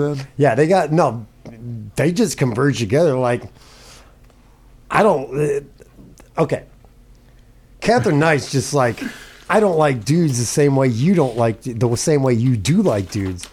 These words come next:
Speaker 1: Okay.
Speaker 2: Fuck it. And that, I think they just kill 'em together, eat 'em, and then they go their separate ways.
Speaker 1: Oh, so they don't fight to the
Speaker 2: They
Speaker 1: death.
Speaker 2: don't fight to the death. They just
Speaker 1: Okay.
Speaker 2: kill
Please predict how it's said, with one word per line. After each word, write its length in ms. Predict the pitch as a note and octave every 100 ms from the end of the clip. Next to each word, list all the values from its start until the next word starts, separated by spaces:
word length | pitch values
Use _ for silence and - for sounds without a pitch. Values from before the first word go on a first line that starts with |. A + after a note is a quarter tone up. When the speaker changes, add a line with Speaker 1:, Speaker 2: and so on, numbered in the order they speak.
| -
Speaker 1:
Okay. 280 | G2+ A2
Speaker 2:
Fuck 200 | A2+ A#2
it. 140 | A#2+ - - - - - - - - -
And 120 | D3
that, 140 | F3
I 80 | F3
think 180 | A3+ A3+
they 100 | G#3+
just 220 | F#3 G3
kill 220 | - E3+ F3
'em 80 | D#3
together, 460 | A2+ B2+ C3+ C3+ C3+
eat 200 | B2 C3
'em, 140 | C3
and 140 | A#2 A2+
then 400 | A2+ A2+ A2 G#2+ - - - - - - _ -
they 100 | B2
go 120 | B2+ C#3
their 100 | C#3
separate 360 | - C#3+ D3+ A2
ways. 340 | D#3+ A#2+ - -
Speaker 1:
Oh, 240 | A#2 B2+ G2
so 200 | - G2
they 160 | G#2
don't 200 | A2 A#2+
fight 320 | - G2 F#2+ -
to 100 | F2+
the 80 | F2+
Speaker 2:
They 80 |
Speaker 1:
death. 60 | C#3+
Speaker 2:
don't 180 | - C#3+
fight 200 | E3 D3+
to 80 | D#3
the 100 | B2+
death. 260 | A#2+ D#3+ -
They 100 | C3
just 180 | E3+ A#2
Speaker 1:
Okay. 80 |
Speaker 2:
kill 200 | A2+ E3+